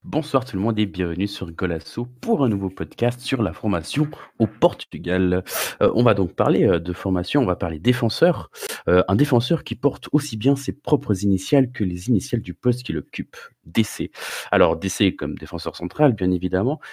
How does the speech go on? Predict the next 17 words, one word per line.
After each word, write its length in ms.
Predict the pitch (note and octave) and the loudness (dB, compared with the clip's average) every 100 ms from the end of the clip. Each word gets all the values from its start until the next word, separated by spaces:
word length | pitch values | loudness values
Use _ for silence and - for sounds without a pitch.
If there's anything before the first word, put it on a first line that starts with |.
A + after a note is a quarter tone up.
| - | 2
mais 140 | B2 D3+ | 4 6
D 120 | G2 | 2
C 240 | - D3+ D3+ | 0 0 2
comme 260 | B2 A#2+ | 2 2
David 360 | - F2 G#2+ A#2 | 2 0 0 -4
Carmo, 380 | - E2 F#2+ A#2 | -2 0 0 0
le 140 | F2 | -2
jeune 240 | F2 A#2 A2 | 2 2 2
et 80 | - | -2
très 260 | - - C3 | 0 4 4
talentueux 480 | G2+ F#2+ - G2 | 2 -2 -2 -2
joueur 300 | G2 F2 G2 | -2 2 0
du 80 | F#2 | 0
Sporting 580 | F2 - F2 - G2 F#2+ | -6 -4 -4 0 0 2
Club 280 | - A#2+ - | 2 2 4
de 100 | F#2 | 0
Braga. 380 | D#2 D2+ C#2+ | 0 -4 -6